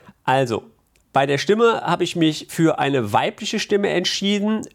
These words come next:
Die lockerte das Ganze etwas auf. Name? Naja, hier habe ich schon etwas länger überlegt. Zum Schluss standen Cortana, Projektum und Lexi.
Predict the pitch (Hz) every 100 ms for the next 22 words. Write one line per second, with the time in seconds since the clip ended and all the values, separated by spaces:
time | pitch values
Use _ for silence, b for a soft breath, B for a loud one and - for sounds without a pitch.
0 | - 131 135 143 139 123 - 131 139 143
1 | - - 110 - - 185 214 - B B
2 | - 120 143 185 226 269 269 B B B
3 | B B B B B - 143 196 170 104
4 | 113 180 190 196 185 - 202 202 - -
5 | 143 139 135 180 170 117 110 110 131 -
6 | - - - 165 - 262 - - 190 196
7 | 175 165 147 - 190 208 214 208 - 147
8 | 131 190 - 202 180 165 131 117 - -
9 | 254 269 262